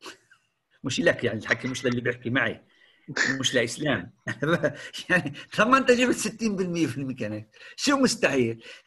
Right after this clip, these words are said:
ما هي كل الناس بدهم يعطوك، بدهم يعطوك ال-، ال-، إنك تصمم لهم بيتهم، ولا فيش منه الحكي؟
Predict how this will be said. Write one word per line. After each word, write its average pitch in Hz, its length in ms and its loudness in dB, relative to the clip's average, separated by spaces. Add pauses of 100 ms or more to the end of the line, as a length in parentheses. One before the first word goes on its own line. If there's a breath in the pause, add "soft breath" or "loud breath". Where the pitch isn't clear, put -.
(120)
ما 175 140 6
هي 240 80 8
كل 247 220 4
الناس 247 220 4
بدهم 208 200 2
يعطوك، 190 420 0 (280 loud breath)
بدهم 180 280 0
يعطوك 180 400 2
ال-، 170 240 6
ال-، 139 380 0 (340 soft breath)
إنك 156 240 0
تصمم 170 380 2
لهم 135 200 -2
بيتهم، 110 440 0 (500 loud breath)
ولا 151 120 4
فيش 185 220 -2
منه 165 140 0
الحكي؟ 123 500 -4